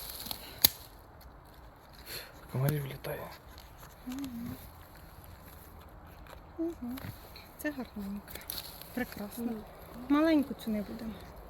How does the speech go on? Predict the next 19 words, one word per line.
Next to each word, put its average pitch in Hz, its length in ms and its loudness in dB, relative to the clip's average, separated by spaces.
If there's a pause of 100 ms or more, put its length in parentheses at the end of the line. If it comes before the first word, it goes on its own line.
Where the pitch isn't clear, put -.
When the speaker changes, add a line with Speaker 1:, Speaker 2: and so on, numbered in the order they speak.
Speaker 2:
Оставляємо. 214 560 -4 (920)
Такі 262 220 -6
вже 254 220 -2
дуже 233 160 -4 (100)
за-, 233 160 6 (480)
занадто 262 400 4
вже 220 160 0
великі. 220 560 4 (1900)
Вау. 233 480 8
Speaker 3:
Ми 262 180 6
ж 285 120 0
маленькі 302 500 6 (120)
не 254 140 0
беремо. 240 280 -2 (500)
Speaker 2:
Чого 247 240 8
ми 240 140 4
маленькі? 240 560 6
Такі? 311 260 4 (220)
Speaker 3:
Ну, 605 100 12